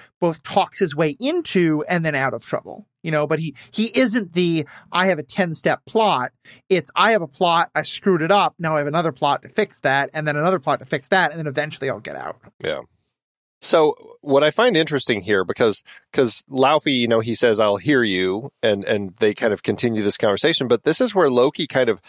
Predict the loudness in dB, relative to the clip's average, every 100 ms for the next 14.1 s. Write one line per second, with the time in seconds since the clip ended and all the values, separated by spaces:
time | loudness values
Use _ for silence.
0 | -20 -20 _ _ -2 -2 0 0 2 0
1 | 0 0 0 0 -2 4 4 4 2 2
2 | 2 2 0 -2 0 2 2 2 0 -2
3 | 0 -2 2 2 2 0 2 2 2 0
4 | -10 -20 -20 -18 -20 -10 -2 0 2 0
5 | 0 0 0 2 0 2 0 0 0 0
6 | 0 -2 0 0 2 0 2 2 2 0
7 | 0 0 0 0 2 0 0 -6 _ 0
8 | 2 2 0 -2 -2 0 2 2 2 0
9 | 2 0 2 0 0 0 0 -2 -2 -2
10 | 0 2 0 -2 -2 0 0 0 -2 -8
11 | -20 -10 -2 0 0 0 -2 -4 -2 2
12 | 2 2 0 2 2 2 2 2 4 4
13 | 2 -2 -8 -4 -2 -2 -2 0 2 0